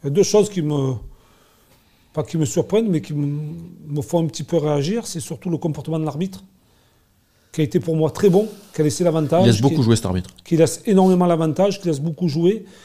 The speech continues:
Speaker 1: Et je trouve que ça, ça représente un peu le vrai football. C'est-à-dire qu'on ne donne pas des coups de sifflet à n'importe quel moment.
Speaker 2: Donc pour
Speaker 1: Pour
Speaker 2: toi, il n'y a
Speaker 1: casser
Speaker 2: pas,
Speaker 1: le
Speaker 2: il y a pas
Speaker 1: rythme.
Speaker 2: pénalty sur Sanchez, alors ?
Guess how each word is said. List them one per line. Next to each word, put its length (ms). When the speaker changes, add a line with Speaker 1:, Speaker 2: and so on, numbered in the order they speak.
Speaker 1:
Et 60
je 120
trouve 220
que 100
ça, 140
ça 140
représente 600
un 40
peu 160
le 80
vrai 180
football. 380
C'est-à-dire 300
qu'on 380
ne 60
donne 160
pas 100
des 100
coups 180
de 40
sifflet 220
à 240
n'importe 340
quel 140
moment. 420
Speaker 2:
Donc 120
pour 100
Speaker 1:
Pour 20
Speaker 2:
toi, 100
il 40
n'y 40
a 60
Speaker 1:
casser 100
Speaker 2:
pas, 40
Speaker 1:
le 60
Speaker 2:
il 40
y 20
a 40
pas 100
Speaker 1:
rythme. 120
Speaker 2:
pénalty 240
sur 140
Sanchez, 240
alors ? 240